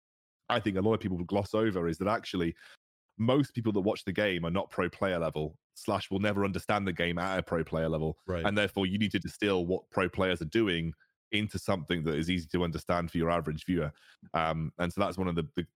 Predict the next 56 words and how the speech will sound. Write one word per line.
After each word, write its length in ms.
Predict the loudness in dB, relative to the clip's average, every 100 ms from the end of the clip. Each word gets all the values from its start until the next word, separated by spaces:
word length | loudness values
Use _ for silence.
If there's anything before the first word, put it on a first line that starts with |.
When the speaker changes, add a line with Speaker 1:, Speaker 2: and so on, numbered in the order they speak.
| _
Speaker 1:
one 140 | -4
of 60 | -2
the 140 | -4 -4
very, 240 | 0 0
very, 260 | 2 0 0
and 160 | 0 2
you 100 | 0
have 40 |
to 60 | 2
do 120 | 2
it 40 |
on 80 | 2
the 60 | -2
fly 400 | 0 2 4 2
as 140 | 0
well 220 | 0 0
for 140 | -2 -4
color 220 | -2 -2
casters. 440 | -4 -6 -6 -6
Like, 140 | -6 -4
you 80 |
have 100 | -4
to 60 | -2
do 120 | -2
that 100 | 0
on 100 | -2
the 80 | -4
fly. 420 | -4 -4 -2 -4 -8 -20 -20 _
Um, 320 | -2 0 -2
and 140 | -2 -4
so 100 | -2
that's 240 | -2 -2
one 160 | -2 -2
of 60 |
the, 220 | -2 -4 -4
the 120 | -2
most 260 | 0 0 -2
difficult 320 | -8 -6 -6
skills, 440 | -2 -2 -4 -8 _ _ _
honestly, 400 | -4 -4 -2 -4
in, 120 | 2 4
in 160 | 4
casting, 500 | 2 -2 0 -2 -2 0
I 120 | 0
think. 280 | 0 -4 -2
And 160 | -2 0
I 100 | 0
have 120 | 0
a 20 |
lot 160 | 2 2
of 80 | 0
admiration 540 | 0 0 0 -2 -6
for 60 | -4
color 200 | -4 -2
casters. 380 | -4 -4 -4
I, 100 | -4